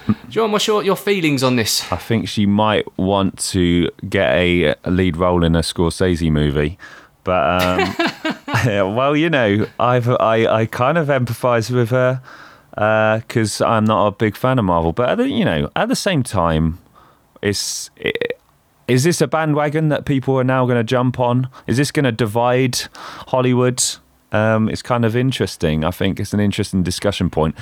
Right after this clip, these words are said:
Speaker 2: and kind of a, quite a bold thing for her to say, 'cause, uh, she's not always,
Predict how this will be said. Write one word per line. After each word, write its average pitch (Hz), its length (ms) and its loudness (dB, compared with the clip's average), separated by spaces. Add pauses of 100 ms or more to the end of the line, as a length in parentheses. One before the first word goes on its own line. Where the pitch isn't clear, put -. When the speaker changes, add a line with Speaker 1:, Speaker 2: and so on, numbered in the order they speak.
(180)
Speaker 2:
and 127 160 0
kind 202 220 0
of 156 80 0
a, 123 60 0
quite 131 180 -2
a 101 60 0
bold 120 280 0
thing 104 220 0
for 107 100 0
her 110 160 2
to 98 80 -6
say, 80 440 0 (280)
'cause, 82 240 -2
uh, 90 320 2
she's 110 460 -2
not 123 200 0
always, 92 360 0